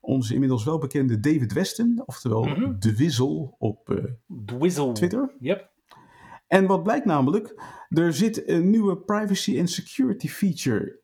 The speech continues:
Speaker 1: in Windows elf, dus de release voor volgend jaar,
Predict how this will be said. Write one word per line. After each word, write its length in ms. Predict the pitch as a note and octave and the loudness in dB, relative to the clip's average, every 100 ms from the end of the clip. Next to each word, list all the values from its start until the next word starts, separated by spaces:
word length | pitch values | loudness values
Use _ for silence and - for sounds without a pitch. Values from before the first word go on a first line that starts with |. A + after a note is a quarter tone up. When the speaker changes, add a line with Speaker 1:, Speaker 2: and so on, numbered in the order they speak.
| _ | _
Speaker 1:
in 320 | F3+ D#3 C3 | 0 2 4
Windows 640 | A#2+ C3+ A#2+ G#2 G2+ - - | 4 4 2 2 0 -4 -2
elf, 520 | A2+ G2 F#3 - - _ _ _ - | 0 0 -2 -10 -20 _ _ _ -10
dus 540 | G#2 A2 G#2+ - - | -2 -2 -2 -8 -12
de 220 | - G#2+ | -4 0
release 420 | G#2+ G#2+ A#2 A2 - | 2 2 2 0 -2
voor 140 | A2 | -2
volgend 400 | F#2+ - F#2 F2 | -2 -2 -4 -2
jaar, 260 | F#2+ C3+ | 0 0